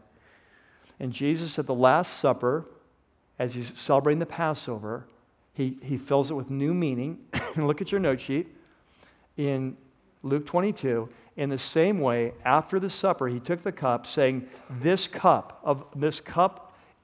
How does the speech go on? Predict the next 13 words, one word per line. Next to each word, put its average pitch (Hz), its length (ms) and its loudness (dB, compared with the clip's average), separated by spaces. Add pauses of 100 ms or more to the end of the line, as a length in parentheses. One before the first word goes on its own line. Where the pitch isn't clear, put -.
(120)
you 151 80 -2
know, 147 60 -2
of 143 80 -12
course, 151 200 0
the 131 80 -8
cup 156 260 2
of, 135 220 0
of 139 140 0
wine, 120 420 0
right, 117 220 -4
representing 139 520 -2
his 123 100 -6
blood. 117 280 2